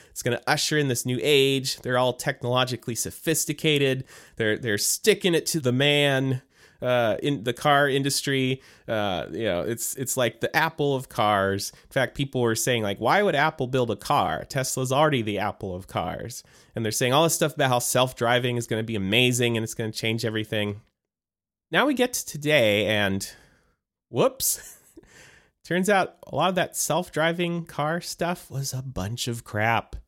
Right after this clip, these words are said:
A lot of it was just faked.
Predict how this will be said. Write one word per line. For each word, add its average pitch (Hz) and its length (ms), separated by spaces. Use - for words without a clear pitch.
A 131 60
lot 143 180
of 156 120
it - 120
was 127 180
just 127 240
faked. - 680